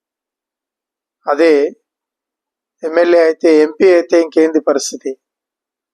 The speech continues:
భవిష్యత్తులో వాడు. కాబట్టి హిందూ సమాజం ఇప్పటికైనా కూడా మీరు ఎంతసేపు మీ వ్యక్తిగత లాలుచి కోసం కాకుండా భవిష్యత్ తర-,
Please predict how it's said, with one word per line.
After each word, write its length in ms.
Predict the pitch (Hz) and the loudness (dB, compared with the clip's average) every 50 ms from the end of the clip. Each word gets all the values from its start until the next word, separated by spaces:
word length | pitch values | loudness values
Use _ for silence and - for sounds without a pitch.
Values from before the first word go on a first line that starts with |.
| _ _ - | _ _ -6
భవిష్యత్తులో 540 | 147 151 147 - 170 151 - 156 143 135 | -6 -6 -2 0 -2 -2 0 0 0 0
వాడు. 260 | 131 131 131 127 127 - _ _ _ _ _ _ _ _ _ _ _ _ _ _ _ _ _ _ _ _ _ _ _ _ _ _ _ _ _ _ _ _ _ _ | 2 0 -2 -2 -8 -14 _ _ _ _ _ _ _ _ _ _ _ _ _ _ _ _ _ _ _ _ _ _ _ _ _ _ _ _ _ _ _ _ _ _
కాబట్టి 600 | - 147 135 147 - - 170 151 135 131 135 151 - _ _ _ _ _ _ | -8 -6 -6 -6 -4 -2 -2 -2 -2 -4 -8 -12 -18 _ _ _ _ _ _
హిందూ 200 | - 151 147 170 | -14 -8 -8 -6
సమాజం 480 | - - 175 160 160 156 143 165 151 | -2 -2 -2 0 0 0 0 -2 -2
ఇప్పటికైనా 520 | 139 - _ 165 151 147 - 175 156 156 156 | -2 -4 _ -4 -4 -2 -2 -2 0 0 0
కూడా 420 | 143 151 143 147 139 123 120 131 _ _ _ _ _ _ _ _ _ _ _ _ _ _ _ _ _ | 0 0 0 0 0 -2 -4 -10 _ _ _ _ _ _ _ _ _ _ _ _ _ _ _ _ _
మీరు 460 | 156 156 160 151 151 139 131 135 - _ _ _ _ 156 | -6 -4 -2 0 0 0 -2 -4 -8 _ _ _ _ -14
ఎంతసేపు 800 | 147 143 175 156 - 196 190 185 - 196 175 156 147 151 - _ _ _ _ _ | -6 -4 -4 -2 0 -2 -2 0 0 0 0 0 0 -4 -6 _ _ _ _ _
మీ 440 | 156 156 165 175 185 196 196 196 190 | -10 -4 -2 0 0 2 2 2 2
వ్యక్తిగత 480 | 165 165 - - 196 185 196 196 202 | 0 -2 -2 -2 0 0 0 0 0
లాలుచి 500 | 202 180 170 165 165 175 185 180 - 202 | -2 0 0 0 0 -2 -2 -2 -4 -4
కోసం 280 | 185 - 175 160 - 175 | -2 -2 -4 -2 -2 -4
కాకుండా 640 | 160 151 143 143 139 - 156 160 170 160 139 139 - _ _ _ _ _ _ _ _ _ | -2 0 -2 -2 -2 -4 -2 0 0 0 0 -2 -6 _ _ _ _ _ _ _ _ _
భవిష్యత్ 420 | 147 165 175 - - 220 214 - | -2 -2 0 0 -2 -2 -2 0
తర-, 380 | - 180 175 180 180 180 180 | -2 0 0 2 2 0 0